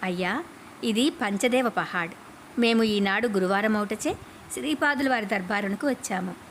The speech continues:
ఆ మహాప్రభువులు తన దరికి చేరిన వారిని అందరినీ కుశల ప్రశ్నలు వేసి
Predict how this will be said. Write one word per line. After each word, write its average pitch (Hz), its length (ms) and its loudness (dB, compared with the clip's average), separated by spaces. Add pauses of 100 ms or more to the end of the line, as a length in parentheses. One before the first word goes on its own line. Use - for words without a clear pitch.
(960)
ఆ 247 100 2
మహాప్రభువులు 214 1120 0 (320)
తన 196 100 2
దరికి 190 440 -2
చేరిన 247 240 4
వారిని 190 280 2
అందరినీ 208 420 0
కుశల 196 300 -4
ప్రశ్నలు 202 420 -4
వేసి 214 380 -2